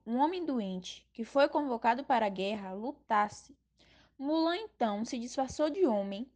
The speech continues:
e assumiu o lugar do seu pai no exército chinês. Ela contou com a ajuda do seu dragão, um simpático conselheiro e pequeno chamado Mushu.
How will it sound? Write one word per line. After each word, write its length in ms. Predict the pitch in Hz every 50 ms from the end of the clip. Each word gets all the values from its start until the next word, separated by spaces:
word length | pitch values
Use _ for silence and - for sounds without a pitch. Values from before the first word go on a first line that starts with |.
| _ _ _ _ _ _ _
e 140 | - 311 359
assumiu 540 | 370 359 - - 415 370 269 240 233 254 269
o 40 |
lugar 420 | 269 277 269 233 214 226 247 285 311
do 80 | -
seu 200 | - - 403 370
pai 260 | - - 220 202 202 208
no 140 | 226 285
exército 420 | 311 302 247 214 196 208 - - 247
chinês. 580 | - - 330 311 226 185 175 185 - - - _ _ _ _ - - - - - _ _ _
Ela 240 | - 269 311 330 370
contou 480 | 370 403 403 359 - - 220 214 214 220 - _ - - -
com 140 | - 285 277
a 60 | 285
ajuda 380 | 277 262 247 262 277 247 285 277
do 120 | 262 302
seu 200 | - - 320 285
dragão, 600 | 285 294 311 302 269 208 190 196 190 185 180 185 - _ _ _ _ _ _ -
um 80 | 214
simpático 760 | 226 - - 254 262 - - 202 190 196 196 - - 247 247
conselheiro 600 | - - 277 285 - 370 370 277 233 220 208 220
e 40 | 262
pequeno 560 | - 311 311 - 247 220 208 196 202 214 240 - _ _ _ _ _ _
chamado 680 | - - - 330 320 285 247 220 214 202 196 208 226 262 - _ _ _ -
Mushu. 640 | 226 220 233 262 285 294 - - - 208 185 180